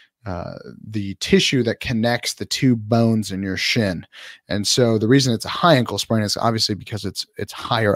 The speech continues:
up in your ankle. And so that tissue gets torn, and then those bones kind of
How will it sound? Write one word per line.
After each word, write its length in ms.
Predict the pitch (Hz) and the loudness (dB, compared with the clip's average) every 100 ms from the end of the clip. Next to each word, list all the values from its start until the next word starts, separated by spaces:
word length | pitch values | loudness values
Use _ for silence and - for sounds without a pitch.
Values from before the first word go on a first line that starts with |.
| - | 2
up 200 | 110 - | 2 2
in 140 | 101 | -2
your 160 | 95 123 | 0 2
ankle. 360 | 135 - - _ - - - - | 2 2 -8 _ -20 -20 -18 -12
And 160 | 98 | -8
so 180 | - 127 | -2 0
that 260 | 113 107 - | 0 -2 2
tissue 260 | 170 151 | 4 4
gets 220 | 131 123 - | 2 0 -2
torn, 440 | - 175 170 160 - - - | 0 4 4 2 -6 -20 -8
and 140 | 117 | 0
then 120 | 127 123 | 2 4
those 220 | 120 110 | 2 2
bones 400 | 113 160 156 139 | 4 6 4 2
kind 180 | 151 | -2
of 80 | 117 | -4